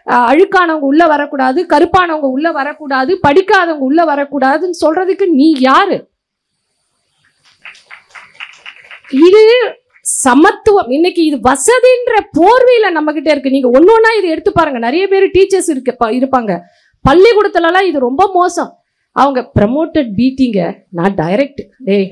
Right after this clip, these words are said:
promoted பி டினா என்ன? அவனுக்கு அறிவு இல்லாத படிச்சுட்டு வந்திருக்காங்க. ஆ? ஐ ஏ எஸ் ஆபீசர்ஸ்ல இருக்கு. நாளைக்கு பாலகிருஷ்ண சார் வந்தா கேளுங்களேன்.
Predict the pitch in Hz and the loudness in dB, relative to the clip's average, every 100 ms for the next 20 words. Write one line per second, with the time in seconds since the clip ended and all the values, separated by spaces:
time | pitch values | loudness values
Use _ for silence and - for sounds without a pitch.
0 | 202 _ _ _ _ _ _ _ - - | -12 _ _ _ _ _ _ _ -8 0
1 | 262 320 392 392 330 240 269 269 262 311 | 2 4 2 2 -2 0 0 0 -2 -2
2 | 285 277 240 240 220 254 359 349 339 349 | -2 0 0 -2 0 4 4 4 2 0
3 | 330 294 277 359 311 330 320 277 196 175 | -2 -4 -6 -8 -6 -4 -4 -4 -4 -6
4 | - _ _ - 285 427 _ _ _ _ | -12 _ _ -2 -2 -2 _ _ _ _
5 | _ _ - 269 392 523 539 - 381 370 | _ _ -2 2 4 4 2 2 2 0
6 | 381 320 311 285 285 285 220 262 339 349 | -2 -4 0 -2 0 -4 -2 0 0 0
7 | 339 277 339 415 403 415 359 320 311 311 | 0 2 2 2 -2 -6 -6 -4 -4 -4
8 | 339 320 311 294 294 311 | -4 -4 -4 -2 -2 -2